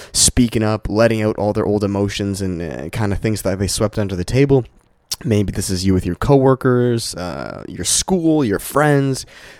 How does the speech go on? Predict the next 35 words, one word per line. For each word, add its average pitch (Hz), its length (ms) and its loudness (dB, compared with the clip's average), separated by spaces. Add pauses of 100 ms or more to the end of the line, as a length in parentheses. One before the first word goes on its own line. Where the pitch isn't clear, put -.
I 113 140 0
had 127 160 0
a 95 40 -6
massive 113 840 -2
catharsis 98 640 -2
with 92 120 -4
a 92 60 -4
friend, 113 420 0
actually, 90 520 -4
about 87 240 -4
a 82 60 0
week 123 300 -2
ago. 90 320 -8 (500)
And, 90 340 -4
uh, 90 320 -4
it's 107 220 -6
this 123 180 -2
energy, 110 300 -2
guys. 87 420 -6
It's - 160 -6
all 113 240 4
good, 107 240 4
but 101 120 4
it's - 160 -6
truth. - 360 -2
One 104 120 2
of 147 60 2
my 117 100 2
favorite 98 340 0
quotes 95 300 2
that 90 100 2
I 90 60 0
heard 92 260 0
recently 92 420 -2
is, 87 380 -6